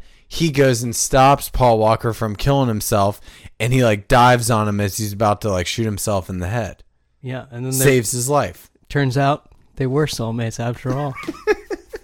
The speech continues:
Speaker 1: So, all right, super late for me to get into this on the pod, but I wanted to not spoil any of that explosive plot before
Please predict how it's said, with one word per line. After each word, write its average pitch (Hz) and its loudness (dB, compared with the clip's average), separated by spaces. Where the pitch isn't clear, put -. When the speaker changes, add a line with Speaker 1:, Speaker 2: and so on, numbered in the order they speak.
Speaker 1:
So, 190 4
all 170 4
right, 143 4
super 190 0
late 143 2
for 139 -4
me 131 0
to 127 0
get 123 0
into 120 -2
this 107 -2
on 110 -4
the 101 -4
pod, 107 2
but 110 2
I 123 4
wanted 143 2
to 120 2
not 120 0
spoil 143 2
any 131 0
of 117 -2
that 107 0
explosive 123 -4
plot 113 -2
before 120 -4